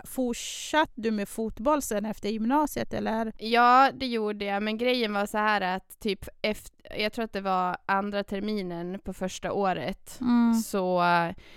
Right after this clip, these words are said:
Speaker 2: slet jag av korsband och menisker. Först i ena knät och sen i andra knät.
Speaker 1: Oj.
Speaker 2: Eh, så hela andra och tredje året körde jag ju bara rehab.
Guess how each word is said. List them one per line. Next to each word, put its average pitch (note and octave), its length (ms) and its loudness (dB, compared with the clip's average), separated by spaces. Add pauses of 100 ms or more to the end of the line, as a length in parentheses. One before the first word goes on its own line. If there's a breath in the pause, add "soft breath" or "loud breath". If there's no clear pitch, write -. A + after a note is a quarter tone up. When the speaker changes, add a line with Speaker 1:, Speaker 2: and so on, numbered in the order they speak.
(140 loud breath)
Speaker 2:
slet G3 340 0
jag F#3 120 4
av F#3 100 2
korsband F#3+ 580 0
och F3 60 -2
menisker. F#3 720 -4
Först - 360 -4
i F#3 120 -2
ena F#3+ 220 2
knät F3 600 -4
och F#3 160 -2
sen F3+ 220 0
i F3 80 -2
andra F#3 320 -2
knät. A2 360 -6
Speaker 1:
Oj. G#3 360 -2 (360 loud breath)
Speaker 2:
Eh, F#3 500 0 (140)
så - 180 -4
hela G3+ 460 6
andra G3 460 2
och F3+ 60 -2
tredje F#3 420 -2
året E3+ 640 -2 (240)
körde F3 340 -2
jag E3+ 60 -2
ju E3+ 60 -2
bara F3+ 400 0
rehab. F3+ 520 -6